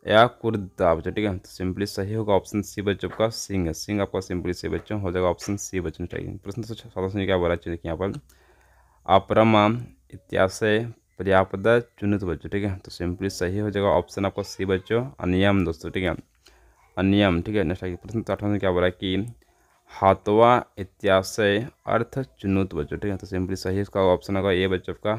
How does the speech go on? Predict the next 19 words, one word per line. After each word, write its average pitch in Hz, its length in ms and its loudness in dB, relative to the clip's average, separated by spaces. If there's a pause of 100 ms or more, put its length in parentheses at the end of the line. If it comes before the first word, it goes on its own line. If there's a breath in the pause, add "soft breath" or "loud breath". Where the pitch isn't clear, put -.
(140)
मार्कर 95 520 0
आपका 98 180 -4
simply 90 300 -6
सही 87 160 -6
बच्चों 87 280 -4
हो 92 140 -6
जाएगा - 160 -10
दोस्तों। - 220 -14
नेक्स्ट - 160 -10
आगे 107 240 -16
प्रश्न 110 200 -6
तो 104 140 -4
नाइन्थ 95 220 0
में 98 80 -4
क्या 98 100 2
बोल 90 80 2
रहा 90 80 4
है 90 120 -2
कि 95 220 -4